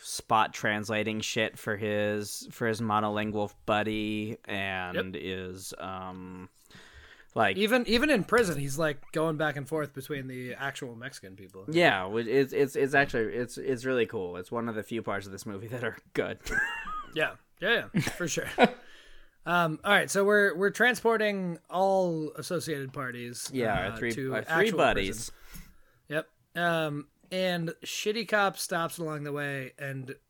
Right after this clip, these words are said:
Speaker 2: says, like, "We're gonna take Lucas Black, the literal preteen, into the desert and shoot him to death because his crime was bad enough to warrant that."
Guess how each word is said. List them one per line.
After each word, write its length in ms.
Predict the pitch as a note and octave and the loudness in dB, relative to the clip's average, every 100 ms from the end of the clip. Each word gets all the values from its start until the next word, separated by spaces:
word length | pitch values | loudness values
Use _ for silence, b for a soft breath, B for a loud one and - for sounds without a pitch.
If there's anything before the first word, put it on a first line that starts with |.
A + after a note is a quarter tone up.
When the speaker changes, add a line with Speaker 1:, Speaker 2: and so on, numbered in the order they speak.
| _ - | _ -14
Speaker 2:
says, 380 | - D3+ C#3 | -8 -6 -6
like, 300 | C#3 C3+ C3 | -8 -10 -10
"We're 120 | D3 C#3+ | -6 -4
gonna 140 | D#3 | -4
take 280 | D3+ F3 D#3+ | -2 -4 -2
Lucas 560 | E3 E3 F#3+ - - - | -4 -2 -4 -4 -10 -10
Black, 400 | D3 D3 C#3+ C3+ - | -8 -4 -4 -6 -12
the 400 | C#3 D3 C3+ A#2+ | -8 -6 -6 -8
literal 760 | C#3 F3 G#3 F3+ D3+ C3+ C3+ A2 _ | -6 -2 0 0 -2 -4 -8 -10 _
preteen, 600 | - E3+ - D3 B2 A#2+ - b b b b | -4 -2 -2 -8 -10 -14 -18 b b b b
into 300 | F#3 G3 G3 | -2 0 0
the 100 | E3+ | -2
desert 460 | D3 F3 D#3+ D3+ - | 0 0 0 -2 -2
and 240 | D3+ C#3 | -8 -6
shoot 320 | C3 - B3+ G3+ | -4 -4 -2 2
him 260 | A3+ A3+ | 2 2
to 120 | G#3+ G#3 | -2 -6
death 480 | C#3+ A3+ G3+ - - | -6 -4 -4 -6 -10
because 360 | C3+ D3 B2+ | -8 -8 -6
his 240 | C3 D#3+ C3+ | -2 -4 -2
crime 360 | F3 E3 D#3 | -2 -2 -2
was 380 | C#3 C3+ B2+ A#2 | -4 -8 -8 -12
bad 380 | A#2 C3 D3 D3 | -14 -8 -4 -4
enough 280 | C3+ C3 - | -6 -8 -10
to 80 | B2 | -12
warrant 360 | B2 D3+ F3+ | -8 -8 -8
that." 300 | G3+ A3+ A3+ | -2 -2 -2